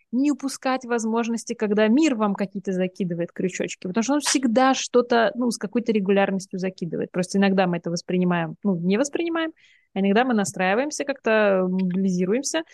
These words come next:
и, э, начинаем всё-таки как-то отвечать на некоторые запросики, которые нам прилетают, и в этом действительно очень большой потенциал.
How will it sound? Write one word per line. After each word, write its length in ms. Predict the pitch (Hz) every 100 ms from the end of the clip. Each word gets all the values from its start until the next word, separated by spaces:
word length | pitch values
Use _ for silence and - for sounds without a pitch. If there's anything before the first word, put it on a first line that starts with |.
| - - -
и, 300 | 214 262 302
э, 320 | 285 254 226
начинаем 880 | 214 208 - 208 226 240 226 208 202
всё-таки 380 | - 208 220 202
как-то 240 | 202 -
отвечать 600 | 208 208 220 - 190 - - _
на 320 | 190 190 180
некоторые 420 | 175 185 - 180 175
запросики, 480 | 180 185 180 - -
которые 400 | 170 170 165 170 - _ _ -
нам 180 | 190 180
прилетают, 540 | 185 175 208 302 294 -
и 320 | 208 233 277 - _
в 160 | 180 170
этом 260 | 226 226 202
действительно 460 | - 202 202 180
очень 220 | 175 -
большой 380 | 160 160 175 175 - _
потенциал. 520 | - 165 156 151 -